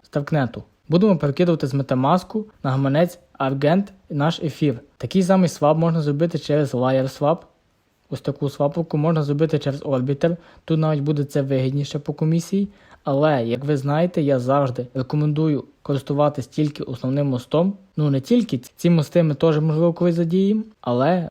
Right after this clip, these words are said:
для початку я задію основний міст, так як я рахую, це є одна з найголовніших активностей.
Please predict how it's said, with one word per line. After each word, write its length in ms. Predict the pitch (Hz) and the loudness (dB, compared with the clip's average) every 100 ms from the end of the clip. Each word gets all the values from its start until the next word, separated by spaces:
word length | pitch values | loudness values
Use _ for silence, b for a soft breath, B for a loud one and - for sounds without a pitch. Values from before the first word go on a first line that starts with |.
| - | -6
для 140 | 131 127 | -4 -2
початку 540 | 127 - 170 185 143 | -2 0 0 0 -2
я 280 | 127 135 131 - | 0 0 -2 -6
задію 440 | 127 120 160 151 | -6 -2 0 0
основний 360 | 143 - 135 139 | -2 -4 -2 0
міст, 340 | 139 202 208 _ - | 0 0 -4 _ -4
так 140 | 120 | -4
як 100 | 123 | 2
я 80 | 143 | 0
рахую, 340 | 127 - 175 | 2 0 0
це 160 | - 143 | 0 -2
є 60 | |
одна 340 | 131 127 139 175 | -2 -2 0 0
з 80 | 143 | 0
найголовніших 720 | 151 160 147 135 143 - 127 | 0 0 0 -2 -2 -4 -6
активностей. 600 | 123 - 117 110 - | -4 -4 -4 -4 -10